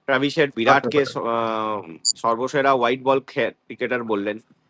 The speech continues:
Speaker 1: আহ, ও
Speaker 2: হুম।
Speaker 1: specially ওয়াই-, ওডিআইতে। তো, উম, আর বিরাটের
Speaker 2: হুম।
Speaker 1: মানে যেহেতু আমরা জানি অস্ট্রেলিয়ার মাটিতে বিরাটের রেকর্ড কেমন,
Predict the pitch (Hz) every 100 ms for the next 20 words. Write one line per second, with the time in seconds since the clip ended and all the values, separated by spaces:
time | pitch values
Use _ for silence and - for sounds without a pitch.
0 | _ _ - 98 101 101 101 101 101 95
1 | 92 110 110 82 117 - 123 113 135 117
2 | 107 113 98 - 110 110 120 107 110 113
3 | _ _ _ - 92 92 92 87 85 85
4 | 85 82 _ - 104 123 160 220 220 190
5 | 180 165 120 123 135 156 131 135 104 107
6 | 117 98 113 117 110 107 104 110 98 98
7 | 98 95 82 95 107 110 101 104 104